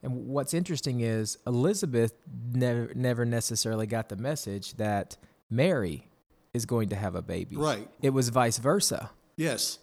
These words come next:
Speaker 1: And now Elizabeth is making this statement.
Speaker 2: That's amazing, isn't it?
Speaker 1: Yeah, "Blessed art thou among women, and blessed is the fruit of thy womb." It's like she knew.
Speaker 2: Yes.
Speaker 1: And she, and then she says, um, "Whence is this to me that the mother of my Lord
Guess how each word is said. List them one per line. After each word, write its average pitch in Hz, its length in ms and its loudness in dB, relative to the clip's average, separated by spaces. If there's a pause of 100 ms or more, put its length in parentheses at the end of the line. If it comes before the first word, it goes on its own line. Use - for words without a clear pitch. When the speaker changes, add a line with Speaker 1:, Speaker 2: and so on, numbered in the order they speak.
Speaker 1:
And 127 100 0
now 147 180 4
Elizabeth 135 500 -2
is 113 160 -4
making 117 360 -6
this 104 140 -6
statement. 117 520 -4
Speaker 2:
That's 123 160 -8
amazing, 113 440 -8
isn't 107 220 -10
it? 180 80 -16
Speaker 1:
Yeah, 175 280 2
"Blessed 147 400 -4
art 165 160 -6
thou 156 200 0
among 143 300 -2
women, 147 420 -2
and 127 200 -2
blessed 147 320 -2
is 135 140 -4
the 127 120 -2
fruit 143 380 -4
of 123 180 -6
thy 120 220 -2
womb." 113 440 -4
It's 101 140 -8
like 113 140 -2
she - 260 -2
knew. 127 400 -2 (300)
Speaker 2:
Yes. 139 340 -8
Speaker 1:
And 131 100 0
she, - 160 -4
and 131 160 0
then 165 160 0
she 127 220 -4
says, 117 500 -2 (400)
um, 113 420 -2 (540)
"Whence 147 480 0
is 123 260 -4
this 139 300 -2
to - 200 -8
me 117 340 -2
that 101 240 -6
the 110 100 -2
mother 120 420 0
of 113 220 -4
my 107 240 -2
Lord 101 540 -4